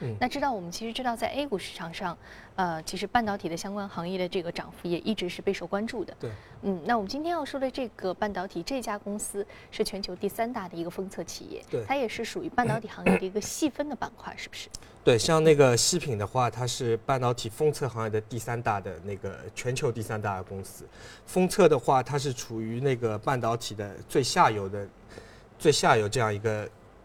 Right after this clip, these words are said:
Speaker 1: 地位。然后细品的话，其实我记得在大概两个多月前有一期节目，呃，我已经，我拿出来讲，但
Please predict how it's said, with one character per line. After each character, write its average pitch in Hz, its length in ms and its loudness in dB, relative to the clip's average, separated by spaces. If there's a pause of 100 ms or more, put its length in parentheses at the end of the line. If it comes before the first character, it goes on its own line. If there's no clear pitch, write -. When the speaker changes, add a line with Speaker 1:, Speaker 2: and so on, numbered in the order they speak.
(160)
Speaker 1:
地 123 140 0
位。 104 180 -2 (380)
然 143 120 4
后 151 80 4
细 - 240 2
品 135 220 -2
的 107 80 0
话， 123 260 4
其 147 200 -4
实 160 240 0
我 127 120 0
记 107 140 -8
得 135 220 -2
在 135 220 -2
大 127 140 -2
概 127 140 0
两 107 300 -4 (100)
个 127 260 -2 (140)
多 143 140 6
月 131 120 2
前 117 240 -2
有 110 160 0
一 113 40 -4
期 - 280 -6
节 117 180 0
目， 113 260 -4 (480)
呃， 104 260 0
我 107 140 2
已 113 40 2
经， 143 240 2
我 117 120 4
拿 107 160 2
出 147 140 0
来 135 60 4
讲， 110 160 0
但 135 200 0